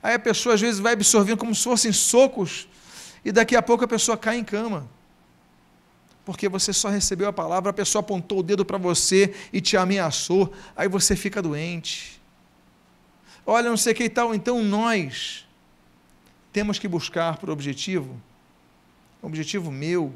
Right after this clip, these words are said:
objetivo seu, objetivo de cada um de nós, refrear mais a língua. Vamos tentar fazer isso próximo ano?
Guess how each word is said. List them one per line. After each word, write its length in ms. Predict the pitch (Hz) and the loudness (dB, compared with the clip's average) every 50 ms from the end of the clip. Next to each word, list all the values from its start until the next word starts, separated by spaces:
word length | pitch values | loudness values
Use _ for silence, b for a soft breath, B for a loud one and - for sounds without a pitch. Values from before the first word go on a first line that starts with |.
| 143 180 | -12 -14
objetivo 440 | - - 180 180 165 - - 185 156 | -14 -14 -12 -10 -10 -8 -8 -6 -4
seu, 420 | 131 - - - - 160 170 170 151 | -2 -2 -2 0 0 0 -2 -2 -2
objetivo 360 | 139 143 151 156 - 190 180 | -4 -6 -8 -8 -10 -10 -8
de 60 | - | -4
cada 200 | - 202 185 214 | -4 -2 -2 -2
um 80 | 208 196 | -2 -2
de 100 | 180 151 | -4 -6
nós, 680 | 131 135 151 165 165 156 139 131 - - - - - _ _ _ _ _ _ _ _ _ _ _ _ _ _ - | -6 -8 -8 -8 -6 -8 -8 -8 -10 -12 -12 -12 -16 _ _ _ _ _ _ _ _ _ _ _ _ _ _ 0
refrear 500 | 151 196 202 196 - 170 160 156 160 151 | 2 2 2 2 0 -2 0 0 0 -2
mais 220 | 156 151 143 147 | -2 -4 -4 -4
a 40 | 131 | -4
língua. 440 | 135 139 143 139 135 123 127 123 110 _ b b b b b b b b b b - | -4 -6 -8 -8 -8 -8 -12 -12 -14 _ b b b b b b b b b b -4
Vamos 200 | 202 208 196 - | -2 -2 0 0
tentar 240 | 202 175 160 180 170 | -2 -4 -2 -4 -4
fazer 280 | - 175 151 143 165 | -2 -2 0 0 0
isso 120 | 170 165 - | 0 0 -2
próximo 360 | - 165 151 - - 160 165 | -2 -2 -2 -2 -2 -2 0
ano? 280 | 196 202 165 139 123 | 0 0 -2 -4 -6